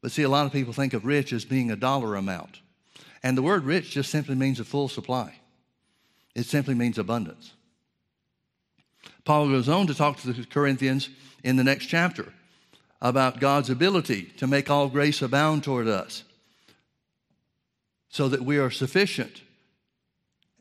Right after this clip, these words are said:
and have the resources to give to every good work. I think God thinks bigger about what he wants his children to have than we do.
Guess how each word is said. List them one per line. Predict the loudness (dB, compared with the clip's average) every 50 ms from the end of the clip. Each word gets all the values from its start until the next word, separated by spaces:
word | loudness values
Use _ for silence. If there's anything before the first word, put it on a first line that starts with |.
| _ _ _ _ _ _ _ _ _ _ _ _ _ _ _ _ _ -4
and | -2 -2 -2 0
have | 2 2 2 2 2 0
the | -2
resources | -2 0 0 -2 -2 -2 -2 -2 -2 -4 -6 -12 -14 -14 -16 -18 -20 -20 _ _ _ _ _ _ _ _ _ _ _ _ _ _ -10
to | -6 0
give | 2 2 2 2
to | 2 2
every | 2 2 0 -2 -2
good | -2 -2 -4 -4
work. | -4 -6 -6 -8 -10 -18 -20 _ _ _ _ _ _ _ _ _ _ _ _ _ _ _ _ _ _ _ _ _ _ _ _ _ _ _ _ _ _ _ _ _ _ _ _ _ _ _ _ _ _ _ _ _ _ _ _ _ _ _ _ _ _ _ _ _ _ _ _ _ -10
I | -6 -4
think | -2 -2 -2 0
God | -2 -2 -2 -2
thinks | -4 -6 -6 -6
bigger | -8 -8 -6 -4 -4 -4
about | -4 -4 -4 -4 -4 -6 _ _ _ _ _ _ _ _ _ _ _ _ _ _ _ _ _ _ _ _ _ _ _ _ -6
what | -4 -2
he | -2 0
wants | -2 -2 -4 -6
his | -10 -12
children | -10 -8 -6 -6 -6 -6 -8
to | -8
have | -6 -6 -6 -6 -8
than | -10 -10 -10
we | -8 -10 -10
do. | -12 -16 -20 -20